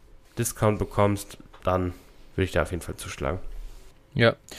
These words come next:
Speaker 2: also solange, ich wei-, ich weiß, ich habe echt auch gerade noch mal geguckt, der ist jetzt als Quarterback zwölf bewertet.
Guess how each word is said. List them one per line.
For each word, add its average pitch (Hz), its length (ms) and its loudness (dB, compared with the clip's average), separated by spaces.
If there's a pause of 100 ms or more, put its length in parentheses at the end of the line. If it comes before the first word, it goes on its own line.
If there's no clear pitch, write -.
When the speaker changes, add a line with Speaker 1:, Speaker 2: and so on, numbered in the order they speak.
(380)
Speaker 2:
also 123 380 6
solange, 117 460 6
ich - 180 -4
wei-, 127 140 8
ich 135 140 0
weiß, 139 280 8
ich 127 100 2
habe 131 140 2
echt 139 160 -2
auch 131 160 0
gerade 131 200 0
noch 139 60 4
mal 127 120 4
geguckt, 131 360 0
der 117 80 6
ist 117 80 4
jetzt 117 160 -2
als 113 220 0
Quarterback 117 460 4
zwölf 135 360 2
bewertet. 120 560 2